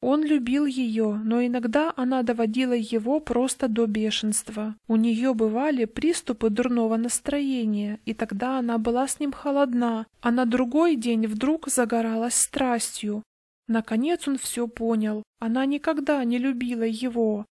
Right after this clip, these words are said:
Она вышла за него просто чтобы выжить. Ему было горько, очень горько, но он изо всех сил старался заглушить в себе обиду,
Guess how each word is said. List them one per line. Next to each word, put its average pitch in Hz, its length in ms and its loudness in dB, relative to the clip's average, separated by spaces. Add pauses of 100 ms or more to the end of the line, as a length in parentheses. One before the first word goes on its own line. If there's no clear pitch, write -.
Она 240 260 0
вышла 254 380 0
за 233 160 0
него 294 500 0
просто 302 400 0
чтобы 277 400 0
выжить. 262 580 -2 (160)
Ему 240 380 0
было 262 320 -2
горько, 226 640 -2
очень 285 440 0
горько, 226 600 -2
но 233 220 2
он 294 160 2
изо 220 260 -2
всех - 360 -2
сил 285 280 -2
старался 240 640 0
заглушить 226 640 -2
в - 60 -10
себе 220 400 0
обиду, 214 580 0